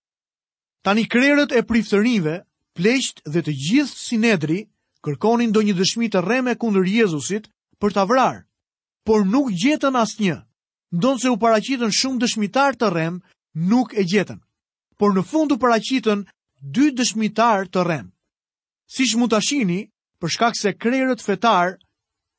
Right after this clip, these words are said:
nuk kishin asnjë dëshmi kundër Zotit Jezus,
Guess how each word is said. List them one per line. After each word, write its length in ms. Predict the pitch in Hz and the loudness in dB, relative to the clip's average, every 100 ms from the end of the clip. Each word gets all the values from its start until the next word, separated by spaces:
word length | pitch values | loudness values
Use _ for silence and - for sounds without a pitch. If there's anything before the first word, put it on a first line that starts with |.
| - | -6
nuk 320 | 165 269 - | 0 0 0
kishin 360 | 294 254 277 285 | 0 0 -2 0
asnjë 460 | 196 196 - 262 311 | 0 0 -2 -2 0
dëshmi 480 | 233 202 247 285 294 | 0 0 -2 -2 -2
kundër 320 | - 247 214 | -2 0 2
Zotit 380 | 170 240 262 240 | 2 -2 -2 -2
Jezus, 500 | 202 156 170 220 - | -2 -2 -4 -6 -12